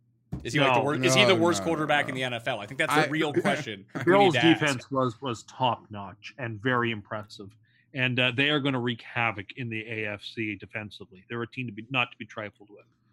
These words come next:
Speaker 1: I liked how Singletary looked on the ground. That's the one thing that they weren't really doing in the first half. They just decided not to run the ball.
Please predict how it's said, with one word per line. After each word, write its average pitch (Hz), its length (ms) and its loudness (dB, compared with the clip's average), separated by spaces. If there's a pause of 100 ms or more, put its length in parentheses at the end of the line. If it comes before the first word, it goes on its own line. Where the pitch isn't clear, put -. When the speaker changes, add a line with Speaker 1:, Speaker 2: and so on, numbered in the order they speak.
(160)
Speaker 1:
I 196 100 2
liked 403 180 -2
how 381 80 0
Singletary 220 500 -6
looked 120 180 -8
on 120 120 -6
the 107 80 -10
ground. 117 320 -6
That's 156 180 -6
the 170 400 -4
one 143 300 -4
thing 135 260 -6
that 120 100 -10
they 123 100 -6
weren't 113 300 -10
really 123 220 -8
doing 117 280 -8
in 117 80 -10
the 117 80 -10
first 113 260 -12
half. 123 160 -6
They 110 80 -12
just 104 220 -16
decided 110 420 -8
not 110 300 -18
to 131 80 -10
run 131 220 -6
the 135 60 -6
ball. 135 360 -6